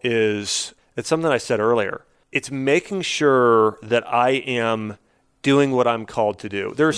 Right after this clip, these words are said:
Speaker 1: so many opportunities in life. Listen, I mean, all of us could spend time doing, going,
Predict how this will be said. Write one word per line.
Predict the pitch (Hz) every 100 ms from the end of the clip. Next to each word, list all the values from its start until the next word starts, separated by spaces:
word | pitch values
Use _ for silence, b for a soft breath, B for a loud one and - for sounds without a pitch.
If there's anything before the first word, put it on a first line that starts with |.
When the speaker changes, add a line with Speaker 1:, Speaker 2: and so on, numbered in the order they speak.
| 190
Speaker 1:
so | 170
many | 180 160
opportunities | 143 131 - 131 120
in | 107
life. | 104 98 -
Listen, | 110 - 101 110
I |
mean, | 127 123 - B B B B
all | 135 160 196
of | 151
us | 139
could | - 127
spend | - 135 123
time | 113 127 120 113 107 107 110
doing, | 123 120 123 - 123
going, | 147 196